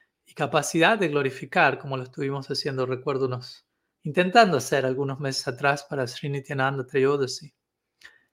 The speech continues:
donde dijimos esto mismo: cada figura del Panchatattva a su manera puede ser considerada la más importante. Mahaprabhu y lo que él está entregando y experimentando,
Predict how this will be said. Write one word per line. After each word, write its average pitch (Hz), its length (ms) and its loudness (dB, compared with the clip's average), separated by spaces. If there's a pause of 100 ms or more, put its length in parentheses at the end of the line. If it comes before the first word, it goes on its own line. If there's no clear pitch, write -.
(280)
donde 131 220 -2
dijimos 135 400 0
esto 139 200 0
mismo: 117 400 0
cada 160 280 8
figura 160 420 2
del 139 120 0
Panchatattva 156 680 -4
a 143 60 -4
su 170 200 -2
manera 156 480 2
puede 143 200 0
ser 143 200 -6
considerada 147 560 -4
la 143 120 -2
más 131 320 -2
importante. 131 680 -10
Mahaprabhu 135 640 2
y 147 40 6
lo 135 160 2
que 147 100 -10
él 135 60 -4
está 127 200 -2
entregando 135 560 2
y - 20 6
experimentando, 139 1040 -2